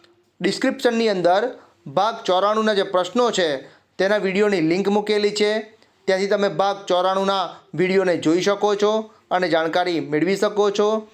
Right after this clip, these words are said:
વિદ્યાર્થી મિત્રો, આવા જ જનરલ નોલેજને લગતા વીડિયો જોવા માટે મારી YouTube ચેનલને લાઈક કરો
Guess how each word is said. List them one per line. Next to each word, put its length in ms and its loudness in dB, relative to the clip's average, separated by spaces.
વિદ્યાર્થી 460 0
મિત્રો, 580 0
આવા 300 2
જ 100 -6
જનરલ 400 2
નોલેજને 380 0
લગતા 260 0
વીડિયો 340 2
જોવા 240 2
માટે 580 -2
મારી 260 0
YouTube 360 0
ચેનલને 400 0
લાઈક 400 0
કરો 480 0